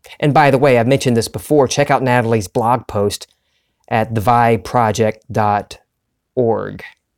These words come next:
It's a great site. Anyway, here's the quote. This is Neville answering a question about the new world.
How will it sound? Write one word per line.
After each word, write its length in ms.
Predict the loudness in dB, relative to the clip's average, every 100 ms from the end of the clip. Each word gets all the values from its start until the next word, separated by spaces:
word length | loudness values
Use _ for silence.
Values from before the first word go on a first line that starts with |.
| _ _ _ _ _ _ _ _ _
It's 120 | -12
a 40 |
great 260 | -6 -6 -4
site. 320 | -4 -4 -6 _ _
Anyway, 320 | 0 0 0 -10 _
here's 260 | 2 2 2
the 80 | -4
quote. 480 | 2 0 0 -8 -20 _ _ _ _
This 220 | -4 -2 0
is 100 | 2
Neville 380 | 2 4 2
answering 360 | 0 -2 0 0
a 80 | 0
question 640 | 0 -2 -2 -4 -4 -8 -8
about 540 | 0 2 2 -2 -4
the 100 | 0
new 280 | 2 2 2
world. 640 | 2 2 0 -2 -8 -14